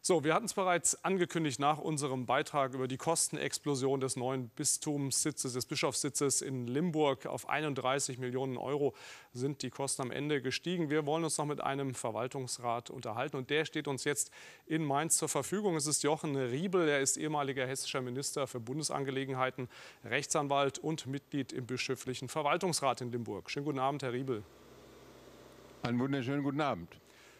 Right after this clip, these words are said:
Speaker 1: Herr Riebel, Sie fühlen sich vom Bischof hinters Licht geführt. Inwiefern?
Speaker 2: Ja, weil der Bischof über, äh, Monate, um nicht zu sagen über Jahre hinweg, all das, was seine eigene Satzung, die er in Kraft gesetzt hat,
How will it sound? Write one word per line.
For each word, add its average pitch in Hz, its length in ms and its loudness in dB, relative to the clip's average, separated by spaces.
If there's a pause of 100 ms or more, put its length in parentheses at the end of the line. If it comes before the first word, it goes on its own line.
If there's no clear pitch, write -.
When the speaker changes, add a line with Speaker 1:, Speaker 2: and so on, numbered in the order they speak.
(140)
Speaker 1:
Herr 156 160 0
Riebel, 185 260 2
Sie 156 120 0
fühlen 226 320 0
sich 214 360 -2
vom 156 240 0
Bischof 170 400 0
hinters 170 340 2
Licht 156 420 0
geführt. 113 520 -2
Inwiefern? 147 560 0 (2000)
Speaker 2:
Ja, 139 240 0
weil 117 180 0
der 113 160 0
Bischof 151 560 0
über, 123 460 4
äh, 117 340 2
Monate, 143 560 4
um 127 140 4
nicht 139 240 2
zu 139 80 2
sagen 123 360 2
über 113 160 4
Jahre 117 460 2
hinweg, 143 580 2 (520)
all 135 200 4
das, 139 480 2
was 123 260 2
seine 113 340 2
eigene 139 480 2
Satzung, 143 560 2
die 120 180 4
er 127 200 4
in 120 120 0
Kraft 113 320 -2
gesetzt 147 480 0
hat, 147 220 2